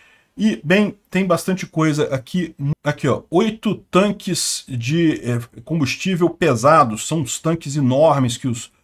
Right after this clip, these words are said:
americanos têm pra levar combustível pra linha de frente, né?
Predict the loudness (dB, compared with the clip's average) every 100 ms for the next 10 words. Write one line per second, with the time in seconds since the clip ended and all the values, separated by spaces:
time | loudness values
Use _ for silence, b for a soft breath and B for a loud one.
0 | _ -2 0 0 -2 -2 -4 -4 -4 -2
1 | -2 0 0 0 -2 -4 -8 -6 -4 -2
2 | -2 0 0 0 -2 -4 -2 -2 -2 -4
3 | -4